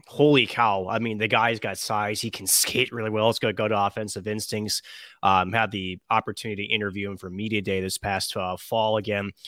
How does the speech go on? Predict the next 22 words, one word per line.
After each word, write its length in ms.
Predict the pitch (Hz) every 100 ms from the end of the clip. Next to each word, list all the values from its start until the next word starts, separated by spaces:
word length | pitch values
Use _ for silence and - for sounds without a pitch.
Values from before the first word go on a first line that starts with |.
| -
Just 160 | 151 175
a 40 |
phenomenal 600 | 151 123 101 113 120 101
human 240 | 110 101 90
being, 280 | 95 95
too. 360 | 90 98 90 82 -
Um, 400 | 104 95 90 82 _ _ -
he's 220 | - 120 107
a 60 |
guy 320 | 107 107 107
that, 320 | 104 104 101 - - - - -
you 80 | 107
know, 100 | 107
even 380 | 143 123 113 98
when 480 | 107 104 101 98 101 _
Miami, 640 | 123 107 110 110 104 104 104 -
even 260 | 127 107
here 200 | 101 110
at 80 | 104
home, 200 | 107 104
played 180 | 98 104
at, 120 | 98